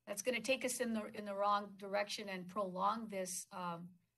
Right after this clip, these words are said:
this effort that I think, uh, many of us wanna see resolved. But we need to have very, very strong messaging, and I hope that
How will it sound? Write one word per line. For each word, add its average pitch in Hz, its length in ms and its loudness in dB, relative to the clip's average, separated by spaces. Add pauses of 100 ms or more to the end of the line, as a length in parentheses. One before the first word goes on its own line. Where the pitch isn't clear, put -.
this 214 300 -4
effort 196 520 0
that 185 280 -2
I 190 100 -6
think, 202 500 -6
uh, 185 220 -4
many 233 280 0
of 190 100 -4
us 180 160 -4
wanna 180 200 -4
see 190 200 -6
resolved. 185 560 0 (320)
But 196 140 0
we 226 140 -4
need 240 220 0
to 262 80 2
have 214 240 2
very, 220 300 0
very 208 240 -4
strong 196 380 -4
messaging, 196 500 -6
and 190 80 -10
I 185 120 -6
hope 220 260 -4
that 214 180 -2